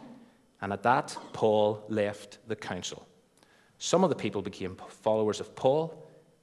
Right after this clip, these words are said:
and believed. Grab a seat. That, uh, that text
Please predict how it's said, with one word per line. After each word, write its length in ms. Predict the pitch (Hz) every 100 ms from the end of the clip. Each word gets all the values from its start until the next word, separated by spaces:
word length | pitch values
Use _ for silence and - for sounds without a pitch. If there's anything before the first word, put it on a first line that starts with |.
| _
and 440 | 98 92 92 92 - _ _ _ _
believed. 680 | - 87 85 80 78 - - - _ _ _ _ _ - -
Grab 220 | - 82 78
a 20 |
seat. 240 | - 101 - - - - _ _ _ - - - - - - - - - - - - - - - - - - - - - - - - - - - - - - - - - - - - - - -
That, 400 | 151 175 - 175
uh, 340 | 143 131 123 147
that 260 | 170 190
text 840 | - - 151 156 - - - -